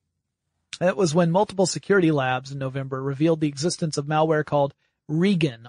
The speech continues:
R E G I N, which affects Windows-based computers. Now, most of the computers affected by this malware happen to be in Russia, Saudi Arabia, Mexico, and Ireland.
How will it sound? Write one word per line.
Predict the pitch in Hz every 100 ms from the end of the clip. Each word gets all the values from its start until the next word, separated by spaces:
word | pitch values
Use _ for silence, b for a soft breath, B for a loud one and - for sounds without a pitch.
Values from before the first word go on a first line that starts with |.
| 156
R | 156 165
E | 165 156
G | 143 147 147
I | 147 131
N, | 139 151 131 120 - _ _ _ -
which | 160
affects | 165 - 185 -
Windows-based | 170 160 220 240 190 139 170 165 - -
computers. | 160 143 - 185 135 - - - _ _ _ _ _ _
Now, | 147
most | 165 254 -
of |
the | -
computers | 262 208 226 196 160
affected | - 208 185
by | 165
this | 147 139
malware | 190 214 185 143 135 139 _
happen | - 156 165 160
to |
be | 139
in | 139 127
Russia, | 139 156 - 180 165 -
Saudi | - 160 156 151
Arabia, | 143 139 139 139 135 -
Mexico, | 151 147 - - 135 123
and | 127
Ireland. | 160 185 165 131 127